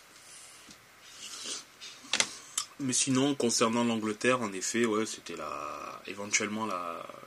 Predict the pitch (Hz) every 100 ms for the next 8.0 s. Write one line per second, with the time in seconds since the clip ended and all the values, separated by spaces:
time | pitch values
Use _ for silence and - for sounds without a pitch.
0 | - - - - - - - - - -
1 | 113 104 123 113 135 123 123 107 107 110
2 | 110 104 98 98 104 98 95 - 120 120
3 | 110 - - 104 98 92 87 - - -
4 | - - - - - - - - - -
5 | - - - - - - - - - -
6 | - - - - - - - - - 123
7 | 107 - 113 110 107 98 92 87 85